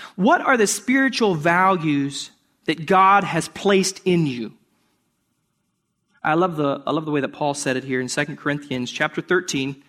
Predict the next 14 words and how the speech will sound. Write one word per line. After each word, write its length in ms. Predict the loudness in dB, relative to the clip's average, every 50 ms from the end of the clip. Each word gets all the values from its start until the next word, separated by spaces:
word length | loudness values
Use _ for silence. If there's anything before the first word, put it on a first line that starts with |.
| _ _ _ _ _ _ _ _ _ -2
Paul 160 | -2 0 0
says 260 | 2 0 -2 -2 0
this, 320 | -2 -2 -2 -2 -6 -10 -12 -16 -20 -20 -20 -20 _ -2
"Our 320 | 2 4 4 4 6 4 4
responsibility." 1300 | 4 4 2 2 0 -4 -2 0 2 4 4 4 2 2 0 -2 2 2 2 4 4 2 2 0 -4 -8 -10 -20 _ _ _ _ _ _ _ _ _ _ _ _ _ _ _ _ _ _ _ _ _ _ _ _ _ _ -18 -16 -10
Some 260 | -4 -2 0 2 2
of 80 | 2 0
us 160 | 0 -2 -2
are 60 | -2
more 160 | -2 -2 -2
concerned 400 | -2 -4 -4 -2 -2 -2 -2 0
about 220 | 2 2 2 2 2
our 140 | 2 0 0
rights 600 | 0 2 2 2 2 0 -4 -6 -8 -10 -10